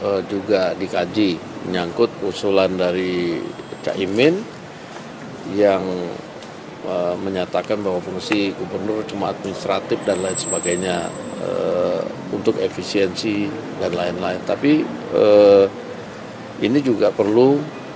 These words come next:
selain kajian, juga kan ini juga harus diputuskan bersama-sama. Nah, sehingga,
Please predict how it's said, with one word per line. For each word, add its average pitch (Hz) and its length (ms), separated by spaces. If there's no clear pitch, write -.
selain 101 400
kajian, 101 560
juga 101 240
kan 127 160
ini 123 480
juga 104 240
harus 101 160
diputuskan 113 540
bersama-sama. 95 800
Nah, 82 160
sehingga, 107 560